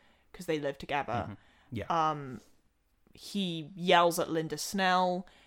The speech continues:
Speaker 1: He yells at Shula, who's his, um, daughter-in-law.
Speaker 2: Yeah.
Speaker 1: Um,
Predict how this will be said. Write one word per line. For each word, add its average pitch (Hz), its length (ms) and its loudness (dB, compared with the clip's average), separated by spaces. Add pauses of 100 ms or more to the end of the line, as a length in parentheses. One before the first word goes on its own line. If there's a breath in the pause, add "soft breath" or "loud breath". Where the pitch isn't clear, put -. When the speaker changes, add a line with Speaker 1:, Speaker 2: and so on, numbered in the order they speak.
(200 soft breath)
Speaker 1:
He - 200 -12
yells 165 260 4
at - 60 -8
Shula, 160 520 -4 (640)
who's 160 240 -4
his, 151 600 -8 (120)
um, 143 600 -6
daughter-in-law. 147 560 -6 (280)
Speaker 2:
Yeah. - 120 -12 (920 soft breath)
Speaker 1:
Um, 147 680 0